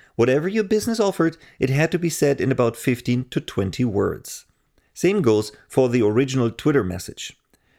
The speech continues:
People needed to express their opinion about complex issues like world peace, hunger, or Kim Kardashian's new dress in a hundred forty characters. And I truly believe those limitations have helped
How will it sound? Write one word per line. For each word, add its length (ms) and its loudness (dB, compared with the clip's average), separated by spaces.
People 280 2
needed 320 2
to 100 0
express 400 0
their 160 2
opinion 460 0
about 280 0
complex 560 -2
issues 320 0
like 240 0
world 360 2
peace, 340 0
hunger, 600 2
or 340 2
Kim 220 0
Kardashian's 720 0
new 160 4
dress 420 0
in 100 4
a 60 2
hundred 360 -2
forty 300 -4
characters. 720 -6
And 120 0
I 20 0
truly 300 0
believe 420 2
those 200 4
limitations 680 0
have 200 -4
helped 460 -2